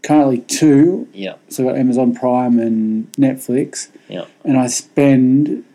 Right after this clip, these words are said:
Speaker 1: forty-five minutes.
Speaker 2: Yeah.
Speaker 1: And then I'll just go, like, I literally was watching this thing called Flinched.
Speaker 2: Oh, yeah, yeah.
Speaker 1: Yeah, and it was just a series about people,
Speaker 2: Yeah.
Speaker 1: um, trying not to flinch.
Speaker 2: Yeah, for money.
Speaker 1: For money.
Speaker 2: Yeah.
Speaker 1: And it was, like, twenty minutes long.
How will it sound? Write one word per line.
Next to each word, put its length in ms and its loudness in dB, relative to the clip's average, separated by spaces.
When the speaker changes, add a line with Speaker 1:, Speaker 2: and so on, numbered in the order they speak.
Speaker 1:
forty-five 760 2
minutes. 540 0
Speaker 2:
Yeah. 80 -10
Speaker 1:
And 160 0
then 120 4
I'll 140 2
just 260 0
go, 400 2
like, 220 0
I 140 4
literally 440 4
was 160 4
watching 640 2
this 360 0
thing 200 0
called 280 -2
Flinched. 580 -4
Speaker 2:
Oh, 140 2
yeah, 360 0
yeah. 200 -4
Speaker 1:
Yeah, 80 2
and 140 6
it 180 0
was 160 0
just 160 0
a 40 -4
series 380 2
about 300 0
people, 340 2
Speaker 2:
Yeah. 280 4
Speaker 1:
um, 280 -2
trying 320 2
not 140 2
to 60 -2
flinch. 420 2
Speaker 2:
Yeah, 140 -2
for 140 -2
money. 320 2
Speaker 1:
For 120 -2
money. 460 4
Speaker 2:
Yeah. 140 2
Speaker 1:
And 100 6
it 60 2
was, 440 -2
like, 220 -6
twenty 220 2
minutes 280 4
long. 280 4